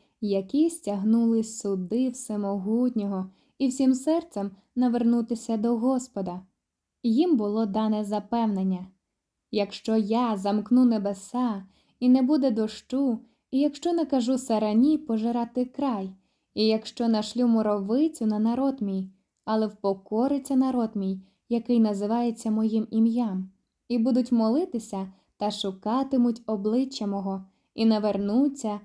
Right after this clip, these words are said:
від своїх злих доріг, то я вислухаю з небес і прощу їхні гріхи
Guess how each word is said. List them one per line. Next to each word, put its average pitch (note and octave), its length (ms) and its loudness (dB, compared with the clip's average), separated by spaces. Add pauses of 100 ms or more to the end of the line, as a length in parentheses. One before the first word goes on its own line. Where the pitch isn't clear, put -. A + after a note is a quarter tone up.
(160)
від A3 240 -2
своїх A3+ 420 0
злих A3+ 260 0
доріг, B3 360 2 (560)
то G3+ 80 -4
я G3+ 260 0
вислухаю A#3+ 840 0
з G#3+ 100 -6
небес G#3+ 680 -4 (300)
і C4+ 120 0
прощу B3 500 0
їхні B3 400 2
гріхи G#3+ 560 -2